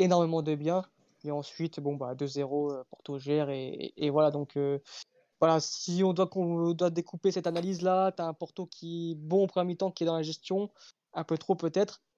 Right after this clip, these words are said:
mais pas vraiment inquiété. Et c'est vrai qu'en deuxième mi-temps, euh, vraiment, on, je pense que les supporters de Porto ont un peu serré les fesses.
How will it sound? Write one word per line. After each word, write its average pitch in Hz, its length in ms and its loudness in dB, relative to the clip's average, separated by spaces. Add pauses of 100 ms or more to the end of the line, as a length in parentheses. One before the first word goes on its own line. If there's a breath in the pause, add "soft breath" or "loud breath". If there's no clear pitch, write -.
(140)
mais 151 140 -4
pas 175 100 2
vraiment 170 200 2
inquiété. 170 360 0
Et 170 60 2
c'est - 60 -6
vrai 165 100 -2
qu'en 160 120 -4
deuxième 151 180 -2
mi-temps, 170 360 0
euh, 151 400 -2 (360)
vraiment, 165 320 4
on, 151 380 -2
je 147 100 -14
pense 170 200 -4
que - 100 -6
les 151 60 2
supporters 156 460 -4
de - 60 -10
Porto 160 220 -4
ont 156 120 0
un 151 120 -2
peu 170 100 -6
serré 165 220 0
les 160 120 4
fesses. 185 340 -2